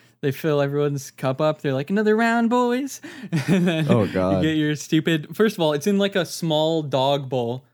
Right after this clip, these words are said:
Speaker 1: like a Chihuahua's water bowl. And
Speaker 2: That's
Speaker 1: it's
Speaker 2: how you
Speaker 1: metallic.
Speaker 2: drink it?
Speaker 1: It's, like, s-, it's stainless steel, yeah. And they give you a little, like, coffee stirrer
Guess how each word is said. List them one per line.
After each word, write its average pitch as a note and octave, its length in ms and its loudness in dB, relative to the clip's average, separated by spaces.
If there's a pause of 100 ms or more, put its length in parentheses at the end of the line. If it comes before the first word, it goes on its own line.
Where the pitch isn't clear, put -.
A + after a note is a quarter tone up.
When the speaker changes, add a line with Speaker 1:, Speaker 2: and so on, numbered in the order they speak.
(440)
Speaker 1:
like C#3+ 140 -8
a C#3 60 -4
Chihuahua's C#3 760 0
water B2+ 360 -2
bowl. B2+ 360 -8 (640)
And D3 120 -6
Speaker 2:
That's A2 120 4
Speaker 1:
it's - 60 -2
Speaker 2:
how B2+ 60 4
you A2+ 80 4
Speaker 1:
metallic. B2 340 2
Speaker 2:
drink A#2+ 40 -6
it? B2 40 4
Speaker 1:
It's, C#3 100 2
like, B2+ 100 0
s-, - 260 -20
it's D#3+ 160 -18
stainless C3+ 340 -6
steel, C3+ 240 -2
yeah. B2+ 240 -2 (400)
And C3 340 -6
they C3 60 -4
give C3 140 -4
you C3+ 120 0
a C3 40 -2
little, C3 180 -2
like, A#2 220 -8 (240)
coffee B2+ 340 -6
stirrer D#3 400 -4